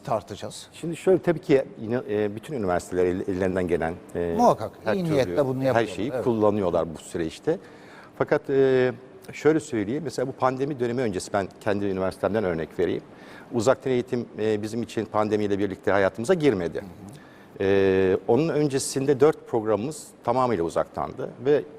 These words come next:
Speaker 2: planlamalarımızda o dönemde, e, Yüksek Öğretim Kurulu'nun izin vermiş olduğu örgün programlarda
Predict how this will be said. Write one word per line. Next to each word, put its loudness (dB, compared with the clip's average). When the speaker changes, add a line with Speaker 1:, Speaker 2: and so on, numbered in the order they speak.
Speaker 2:
planlamalarımızda 0
o 4
dönemde, 4
e, 0
Yüksek -2
Öğretim 2
Kurulu'nun -2
izin 0
vermiş 2
olduğu 0
örgün 2
programlarda 0